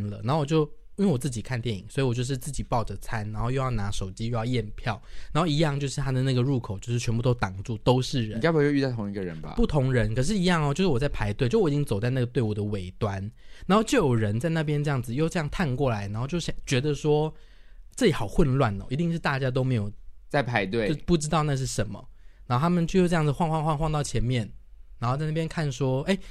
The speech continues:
Speaker 1: 是不是那个店员也没在理大家什么什么？”但其实就是已经在验票、在入场了。然后他们一样就在那边晃晃晃晃晃，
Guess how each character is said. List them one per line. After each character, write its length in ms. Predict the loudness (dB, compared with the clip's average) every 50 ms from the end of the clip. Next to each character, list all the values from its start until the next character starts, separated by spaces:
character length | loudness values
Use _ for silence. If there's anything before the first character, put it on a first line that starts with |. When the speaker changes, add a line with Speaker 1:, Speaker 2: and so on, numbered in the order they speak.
| -8
Speaker 1:
是 120 | -2 0 0
不 60 | 0
是 160 | 2 2 2
那 140 | 2 4 2
个 80 | 2
店 200 | 2 2 2 0
员 120 | 2 0 0
也 60 | 0
没 140 | 0 -2 -2
在 160 | -2 -4 -4
理 140 | -4 -4 -4
大 180 | -2 -4 -4
家 240 | -2 -2 -4 -4 -4
什 140 | -4 -6 -8
么 80 | -10 -8
什 80 | -8
么？” 80 | -8 -2
但 220 | 0 0 0 0 -2
其 160 | -2 -2 -2
实 80 | -2
就 160 | 0 0 -2 -2
是 60 | -2
已 60 | -2
经 100 | -2 -2
在 100 | -2 0
验 280 | 0 2 2 2 0 0
票、 200 | -4 -6 -8 -6
在 120 | -6 -6
入 240 | -4 -4 -6 -6 -8
场 200 | -10 -12 -12 -14 -14 -14
了。 140 | -18 -18 -18 -18 -18 -18 -18 -16 -10 -2
然 100 | 0 2
后 60 | 2
他 80 | 4 4
们 100 | 4 4
一 60 | 4
样 120 | 2 2 2
就 120 | 0 0
在 80 | -2 0
那 40 |
边 140 | -2 -2 -2
晃 160 | -2 -4 -4
晃 160 | -4 -2 -4 -2
晃 100 | -4 -4
晃 160 | -4 -4 -4
晃， 260 | -4 -6 -6 -8 -10